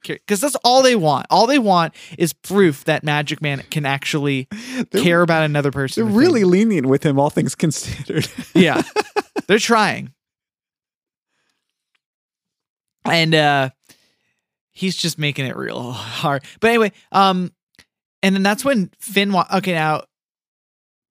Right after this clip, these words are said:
Speaker 1: Finn comes down and throws a chair at, uh, Grob, Grob, Glob, blah, blah, and, uh, the axe falls into Jake, killing him. Um, and he's mad at King Mars. He's like, "King Mars, you're the smartest person, like, in the universe, and, like,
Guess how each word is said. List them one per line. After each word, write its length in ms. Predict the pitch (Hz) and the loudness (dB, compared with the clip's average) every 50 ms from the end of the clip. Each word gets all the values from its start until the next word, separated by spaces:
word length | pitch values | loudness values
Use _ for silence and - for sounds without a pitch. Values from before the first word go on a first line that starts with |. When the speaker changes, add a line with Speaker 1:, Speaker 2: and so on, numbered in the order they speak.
| _ _ _ | _ _ _
Speaker 1:
Finn 280 | - - 220 220 240 254 | -14 -4 -2 -2 -2 0
comes 240 | 226 220 190 175 151 | 0 2 0 2 0
down 320 | 165 147 143 139 143 - - | 0 -2 -2 -2 -4 -4 -6
and 180 | 156 143 139 | -6 -8 -8
throws 600 | - - - - 135 131 151 143 156 165 165 147 | -8 -12 -12 -12 -6 -2 0 0 0 0 0 -2
a 80 | 147 127 | -4 -6
chair 580 | - - - 151 143 135 127 123 120 123 123 _ _ _ _ _ _ _ _ _ - | -6 -6 -6 -4 -4 -4 -4 -6 -6 -8 -10 _ _ _ _ _ _ _ _ _ -8
at, 380 | 135 131 131 131 131 127 - _ _ _ _ _ - | -4 -4 -2 -2 -2 -4 -6 _ _ _ _ _ -8
uh, 520 | 139 139 131 120 120 123 117 107 104 - - - - - 131 | -6 -4 -4 -4 -4 -6 -6 -8 -10 -12 -12 -16 -16 -16 -10
Grob, 320 | 135 139 127 127 123 123 | -6 -4 -4 -4 -4 -4
Grob, 260 | - 131 123 123 123 120 | -4 -4 -4 -4 -6 -8
Glob, 300 | 123 123 120 120 120 - | -6 -6 -6 -6 -8 -12
blah, 260 | 107 113 123 123 117 120 | -14 -12 -10 -10 -10 -10
blah, 200 | 123 123 127 127 _ _ _ _ | -10 -10 -12 -14 _ _ _ _
and, 240 | - 147 151 147 147 | -4 -4 -2 -2 0
uh, 240 | 143 139 135 135 127 - _ _ _ _ - | 0 0 0 -2 -4 -6 _ _ _ _ -14
the 220 | 131 127 165 - - 151 | -4 -4 -4 -2 0 -2
axe 300 | 156 175 170 - - - | -2 -2 -4 -8 -10 -10
falls 420 | - - - 147 139 147 147 139 | -10 -8 -6 -4 -2 -2 -4 -4
into 240 | 147 139 131 131 120 | -6 -8 -8 -10 -10
Jake, 460 | 110 - 131 123 120 - _ - _ - | -8 -8 -6 -6 -8 -10 _ -20 _ -20
killing 380 | - - 127 120 123 123 120 | -14 -12 -12 -10 -10 -12 -12
him. 320 | 113 113 - 110 113 - - _ - 135 | -12 -14 -14 -14 -16 -18 -20 _ -14 -12
Um, 520 | 120 120 127 120 113 113 107 104 95 - _ _ _ _ _ _ - _ _ _ _ _ _ - | -12 -10 -10 -12 -12 -14 -14 -16 -18 -20 _ _ _ _ _ _ -20 _ _ _ _ _ _ -14
and 100 | 139 135 | -10 -10
he's 200 | 139 135 117 117 | -10 -10 -10 -12
mad 420 | 120 123 123 139 165 175 160 147 | -10 -6 -4 -2 -2 -2 -2 -2
at 160 | 135 127 - - | -4 -6 -8 -10
King 180 | - 135 131 | -14 -12 -10
Mars. 160 | 143 175 196 165 135 | -8 -6 -6 -6 -6
He's 20 | 120 | -8
like, 60 | 185 - | -10 -8
"King 80 | 175 | -4
Mars, 240 | 175 185 170 139 - | -4 -2 -2 -4 -6
you're 80 | 147 151 | -8 -8
the 80 | 170 | -8
smartest 520 | 165 - - - 151 143 151 151 147 139 _ | -8 -10 -10 -8 -6 -6 -6 -6 -6 -8 _
person, 360 | - 139 135 127 - 143 123 | -8 -8 -8 -6 -8 -10 -10
like, 200 | 127 123 123 - _ | -10 -12 -12 -14 _
in 160 | - 131 127 | -14 -12 -12
the 80 | 123 123 | -10 -12
universe, 400 | 127 123 120 123 120 110 - - | -12 -12 -10 -10 -10 -10 -10 -12
and, 100 | 120 127 | -12 -12
like, 180 | 120 - _ | -14 -14 _